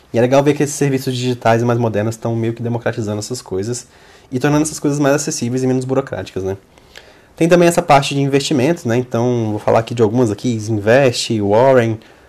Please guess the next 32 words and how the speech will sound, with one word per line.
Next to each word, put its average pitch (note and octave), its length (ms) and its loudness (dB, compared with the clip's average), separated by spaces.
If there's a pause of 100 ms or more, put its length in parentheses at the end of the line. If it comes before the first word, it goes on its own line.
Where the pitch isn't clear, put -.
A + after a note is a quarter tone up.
(220)
é, G#2 220 0
Clear. C#3 560 2 (340)
Tem B2 140 0
a A#2 60 2
Passfolio B2+ 680 2
também, A#2+ 340 0
que C#3 100 -4
é - 20 2
uma A2+ 60 0
empresa A2+ 300 -2
que - 60 -12
você B2 180 -6
consegue A#2 340 -2
do A#2 160 -4
Brasil D3+ 400 4
investir B2 460 -2
em D#3+ 100 0
ações C#3 300 0
do B2+ 40 -2
exterior, A#2 520 -2 (100)
que - 80 -4
é - 40 0
bem A#2+ 200 0
interessante. C3+ 640 -4
Eu A2 140 0
uso A#2+ 220 -2
também, G#2 520 -2
eu F#2+ 140 -2
acho, G2+ 140 -2
eu F#2+ 80 -6
gosto G#2+ 200 -4
bastante. G#2 440 -6